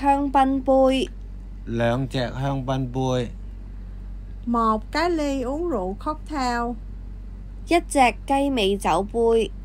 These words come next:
Speaker 2: Nhất隻雞尾酒杯.
Speaker 3: Bốn cái ly uống rượu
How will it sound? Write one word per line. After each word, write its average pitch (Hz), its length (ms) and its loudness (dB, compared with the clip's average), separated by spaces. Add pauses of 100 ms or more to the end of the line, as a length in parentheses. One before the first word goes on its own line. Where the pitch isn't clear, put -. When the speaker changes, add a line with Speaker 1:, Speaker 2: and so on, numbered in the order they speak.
(420)
Speaker 2:
Nhất 165 260 -2
隻 127 200 0 (100)
雞 143 280 0
尾 110 200 0
酒 104 220 -2
杯. 120 400 -2 (1200)
Speaker 3:
Bốn 302 400 2
cái 349 160 2
ly 294 260 2
uống 302 300 -2
rượu 190 260 -2